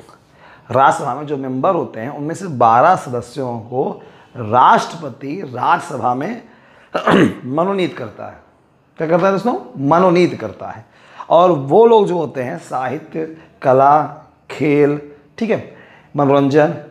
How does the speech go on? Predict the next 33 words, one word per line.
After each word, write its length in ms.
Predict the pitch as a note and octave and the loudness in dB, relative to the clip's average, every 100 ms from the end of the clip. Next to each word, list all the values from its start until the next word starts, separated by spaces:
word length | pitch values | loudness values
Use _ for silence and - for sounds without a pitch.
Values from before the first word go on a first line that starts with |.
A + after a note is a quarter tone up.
| - _ _ - | -20 _ _ -6
कौन 200 | F3+ G#3 | -4 -2
कौन 100 | G#3+ | -4
से? 160 | G#3+ D#4 | -4 -4
साहित्य, 640 | - C3+ C3+ E3+ E3+ F3+ | 2 4 4 2 -4 -10
कला, 580 | E3 - C3+ C#3+ D3+ D#3+ | -6 -2 2 4 4 2
खेल, 500 | - - D3+ D3 C#3 | -4 -8 -4 -2 0
मनोरंजन 420 | C3 C#3 D3 E3 | -2 -2 -4 -2
आदि 280 | F3 E3+ D3+ | 2 2 2
और 240 | F#3+ D3 | 0 0
भी 60 | D3 | 0
का 140 | D#3 | -4
क्षेत्र 320 | D3+ - D3+ A#2 | -6 -6 -10 -10
हैं, 180 | D3 - - - - - _ C#3 | -12 -16 -20 -20 -20 -20 _ -10
ये 600 | C3+ D#3+ F3+ F3 E3 D#3+ | -2 4 6 8 6 4
जिनमें 360 | C#3+ D#3+ F#3+ | 2 -2 -2
उनका 260 | F#3 E3 G#3 | -2 0 0
विशेष 440 | D#3 D#3+ F3+ E3 | 0 0 0 0
योगदान 340 | D3+ C3+ A#2+ A2+ | 0 0 0 -2
होता 300 | G#2+ - G2+ | -4 -12 -18
है। 80 | - _ _ _ | -20 _ _ _
मैं 100 | C3+ | -6
इन 100 | D3+ | -6
चीज़ों 240 | E3 F3 F#3 | -6 -2 0
को 60 | |
डिटेल 240 | D#3 D3+ F3 | 0 0 0
से 80 | |
बताऊंगा 400 | E3+ D#3+ E3 F3+ | -2 2 2 2
जब 240 | E3+ F3+ E3+ | 0 -2 0
पार्लियामेंट 480 | C#3 C#3 D3 D3 C#3+ | 2 2 2 -2 -6
पढ़ाऊंगा 300 | A#2+ C3 C3 | -6 -4 -4
तब, 300 | B2 G#2 - _ - - - | -8 -12 -16 _ -20 -8 -2
ठीक 140 | G#3+ | 0
है। 140 | - | 0